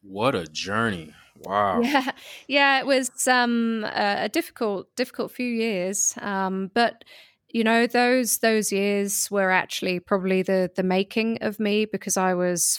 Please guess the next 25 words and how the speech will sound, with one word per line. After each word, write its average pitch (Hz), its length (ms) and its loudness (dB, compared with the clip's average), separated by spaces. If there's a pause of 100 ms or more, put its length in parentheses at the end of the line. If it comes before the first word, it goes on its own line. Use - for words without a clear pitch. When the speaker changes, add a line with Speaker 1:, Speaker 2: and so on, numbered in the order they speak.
Speaker 2:
forced, - 760 0
um, 190 480 -2
for - 100 -12
the 214 80 -4
first 226 320 0
time 208 200 2
in 202 60 2
my 185 180 2
life 196 440 0 (140)
to 185 380 -2 (340)
stand 208 640 2
completely 233 840 -2
on 190 160 -2
my 196 220 2
own 202 180 2
two 185 300 -4
feet - 600 -4
and 190 200 -2
become 196 580 0 (480)
completely 226 680 0
independent. 190 720 -2
So 185 300 0
no 208 220 4
parental 196 500 0
help, 185 420 0